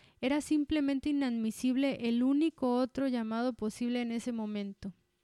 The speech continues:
que la clase obrera luchara junto al campesino por el poder.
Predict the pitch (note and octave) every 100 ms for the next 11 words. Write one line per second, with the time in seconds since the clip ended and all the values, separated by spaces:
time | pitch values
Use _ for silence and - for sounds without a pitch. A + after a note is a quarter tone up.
0 | _ _ _ _ - _ - A#3 A3 A3
1 | A#3+ B3 C4+ A3+ A#3 A#3+ B3+ A#3+ - A#3+
2 | B3 B3+ B3 A3+ G#3 G3+ G#3 G3+ G#3 B3+
3 | C4 D4 C4+ A3+ G#3+ G3+ G3+ G3 F3 -